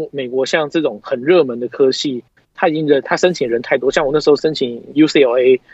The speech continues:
我那一届有，他们只，只收可能一百个人，但我那一届有两千五百个人申请，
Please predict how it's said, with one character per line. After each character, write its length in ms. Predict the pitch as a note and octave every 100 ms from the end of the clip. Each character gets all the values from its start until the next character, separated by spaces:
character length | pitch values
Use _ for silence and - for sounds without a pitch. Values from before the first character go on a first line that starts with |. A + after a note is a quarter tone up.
| - - _
我 120 | -
那 120 | C#3 E3
一 40 |
届 220 | D#3 D#3+
有， 320 | C3 A#2 A#2 - _ _
他 100 | -
们 80 | F3
只， 120 | D3
只 140 | C#3 C3
收 160 | D#3
可 120 | C#3+
能 80 | B2+
一 60 | D#3+
百 200 | B2+ G2+
个 100 | G2
人， 120 | G#2+
但 100 | D#3
我 80 | C#3
那 60 |
一 40 | C#3+
届 100 | D3+
有 40 |
两 160 | C3 G2
千 160 | - C3+
五 100 | B2+
百 160 | A2+
个 80 | F#2
人 100 | G#2
申 220 | - G2+
请， 180 | G#2+ -